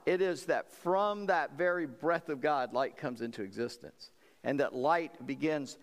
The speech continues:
to exist. It is the creative spirit of God. It's not just that God said, "Hmm, light exists." It is his creative, it's his paintbrush,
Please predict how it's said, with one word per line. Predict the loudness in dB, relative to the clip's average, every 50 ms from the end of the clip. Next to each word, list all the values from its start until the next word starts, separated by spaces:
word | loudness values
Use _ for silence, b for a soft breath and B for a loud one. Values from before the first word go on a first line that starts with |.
| B B B _
to | -2 -2 -2
exist. | -2 -2 -4 -2 0 0 0 0 -4 -2 -2
It | 0 0
is | 0 -4 -4
the | -8 -8
creative | -6 -4 -2 0 2 2 2 2 2 -2 -4 -6 -10
spirit | -12 -12 -2 0 2 2 2 2 -2 -2 -2
of | -6 -6 -2 2
God. | 2 4 4 2 0 -4 -6
It's | -8 -2
not | 0 2 2 2 0
just | -4 -4 -2 -2
that | -2 0
God | 2 0 0 0 -2
said, | 0 0 0 0 0 B B B B B B _
"Hmm, | -4 -2 -2 -2 0 0 0 0 -2 -2 -6 -6 0
light | 4 4 4 4 2 -2 -4 -10 -16 -4 -4
exists." | -4 -4 0 0 2 2 2 0 -2 -4 -8 -18 -20 B B B B B B B
It | 2 2
is | 2 2 0 0
his | -2 -2 -2 -2
creative, | -4 -2 0 2 2 2 2 2 2 0 0 -2 -8 -14 -20 b b b b b b b b _ -4
it's | -4 -2 0 0 -2 0 0
his | -2 -2 -2 -2 -10 -18 -20 -20 -8 -2
paintbrush, | 0 0 0 -2 -6 -4 -2 -2 -2 -2 -4 -8 -12 -14 -16 -18